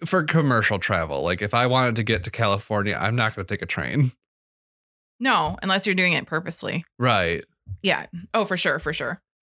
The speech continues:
Speaker 1: Which is a bummer.
Speaker 2: Yeah.
Speaker 1: 'Cause I feel like
Speaker 2: But
Speaker 1: train
Speaker 2: even at
Speaker 1: travel's
Speaker 2: this time,
Speaker 1: fun.
Speaker 2: too, I do feel like a lot of train use was for goods and not
Speaker 1: No,
Speaker 2: people
Speaker 1: for sure,
Speaker 2: necessarily.
Speaker 1: yeah.
Speaker 2: Like, it was kind of fancy, I think, to go on train.
Speaker 1: Ooh, fancy.
Speaker 2: Fancy. So, just to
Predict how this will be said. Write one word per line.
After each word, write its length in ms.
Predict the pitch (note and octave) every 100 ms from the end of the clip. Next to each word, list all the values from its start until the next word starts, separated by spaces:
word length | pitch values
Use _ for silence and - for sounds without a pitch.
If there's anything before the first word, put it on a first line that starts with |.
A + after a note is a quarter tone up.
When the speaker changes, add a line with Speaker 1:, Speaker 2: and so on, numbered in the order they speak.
| _ -
Speaker 1:
Which 140 | E3
is 80 | G3
a 60 |
bummer. 420 | D#3+ G2+ - - C#3
Speaker 2:
Yeah. 280 | D3 - F#3 - _
Speaker 1:
'Cause 100 | A#2+
I 40 |
feel 100 | B2+
like 40 | G#3+
Speaker 2:
But 60 |
Speaker 1:
train 120 | D4+
Speaker 2:
even 120 | F#4+ F#4+
at 40 |
Speaker 1:
travel's 80 | A#3 A#3
Speaker 2:
this 40 |
time, 120 | A#3 F3+
Speaker 1:
fun. 60 |
Speaker 2:
too, 140 | G#3 G3
I 40 | F3+
do 220 | F#3 F3+
feel 180 | F#3 E3
like 120 | D#3
a 40 |
lot 300 | E3 D#3+ C#3+
of 80 | D3+
train 240 | - D#3+ E3
use 200 | D3 -
was 220 | D#3 D3
for 340 | C#3+ C3+ D#3 - _ -
goods 380 | D#3+ D#3 D#3+ C#3+
and 80 | D#3
not 140 | D3 F#3
Speaker 1:
No, 140 | F3+
Speaker 2:
people 180 | D#3+ D3+
Speaker 1:
for 20 |
sure, 100 | - E2+
Speaker 2:
necessarily. 160 | F#2+ F#2+
Speaker 1:
yeah. 200 | D#2 G2
Speaker 2:
Like, 180 | D#3 D#3+
it 20 |
was 140 | D#3+
kind 260 | - D#3+ D#3
of 200 | D#3 D#3 - _ _ _ -
fancy, 320 | C#3+ D#3+ C3
I 40 | -
think, 260 | A2 D#3 - _ _ _ _ _ _ -
to 60 |
go 100 | D#3+
on 140 | C#3+ D#3
train. 340 | C#3 A#2+ C#3
Speaker 1:
Ooh, 160 | C#3 -
fancy. 680 | - G2 F#2 G#2 - A2+ B2+ -
Speaker 2:
Fancy. 320 | F3 - - - _ _ _ _ _ _
So, 300 | - A3+ - _ _ _ _
just 240 | A3 G#3 -
to 240 | F#3+